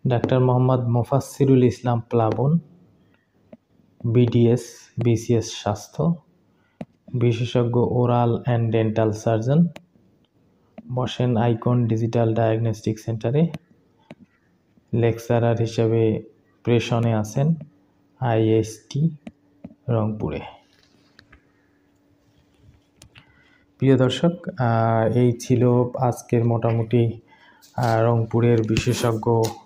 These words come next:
ডাক্তারদের একটি সংক্ষিপ্ত তালিকা। এর বাইরেও আমাদের কাছে আরও কিছু ডাক্তারদের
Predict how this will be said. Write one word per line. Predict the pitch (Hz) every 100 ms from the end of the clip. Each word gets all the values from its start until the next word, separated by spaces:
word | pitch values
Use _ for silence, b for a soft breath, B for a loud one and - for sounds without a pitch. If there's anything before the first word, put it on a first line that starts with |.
| -
ডাক্তারদের | 120 117 - 117 113 113 113 110 - - _ - _ _ _ _ _ _ _ -
একটি | 123 - 117
সংক্ষিপ্ত | - 127 120 - 127 -
তালিকা। | 117 117 113 110 135 170 - _ _ b b b
এর | - 123
বাইরেও | 110 113 113 120 120 123 -
আমাদের | 123 117 113 117
কাছে | 120 - 123 120 -
আরও | 120 113
কিছু | - - 120
ডাক্তারদের | 113 107 - 113 110 117